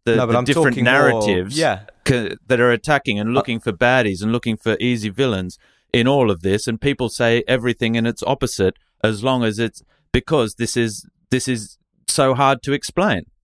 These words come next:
Speaker 2: No, but I'm talking more internally, Robbie, when I talk about, you know, accountability, that, you know, Neymar can play badly for three games in a row. He's still gonna play the next game. Um, Hakimi and all, whoever can go to Fashion Week and, and whatever and get photos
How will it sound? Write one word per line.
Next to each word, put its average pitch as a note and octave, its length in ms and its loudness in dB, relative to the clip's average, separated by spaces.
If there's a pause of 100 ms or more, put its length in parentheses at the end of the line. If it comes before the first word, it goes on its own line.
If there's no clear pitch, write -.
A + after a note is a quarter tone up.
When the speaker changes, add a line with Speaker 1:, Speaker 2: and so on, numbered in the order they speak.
(240)
Speaker 2:
No, E3+ 120 0
but D3 80 2
I'm D3+ 120 2
talking D#3 300 -2
more C#3+ 180 2
internally, A#2+ 600 -2
Robbie, F#2 360 -4
when G2+ 140 -2
I G2+ 80 2
talk - 220 -4
about, G2 500 -2
you A#2+ 60 -6
know, G2+ 120 2
accountability, G#2+ 840 -2
that, G2 340 0
you A#2+ 80 -2
know, G#2+ 100 0
Neymar A#2 440 0
can A2+ 120 -2
play A2 200 0
badly A2 340 -2
for - 80 -14
three A2 220 -2
games G#2 280 0
in G#2 60 0
a G2+ 40 0
row. G#2+ 180 2
He's F#2+ 140 -4
still A2+ 200 0
gonna G2+ 120 0
play G#2 220 -2
the G2+ 100 -4
next G2+ 220 -4
game. A2 360 2 (440)
Um, F#2+ 600 2 (320)
Hakimi G#2+ 640 0
and G2 340 2
all, A2 300 0
whoever G#2 440 0
can G#2 200 -2
go G#2+ 160 2
to G#2 180 -2
Fashion G#2 440 -2
Week G#2 300 0
and, F#2+ 300 0
and F#2+ 160 0
whatever G2 340 0
and F#2+ 120 0
get G#2 180 -2 (360)
photos G#2 960 -4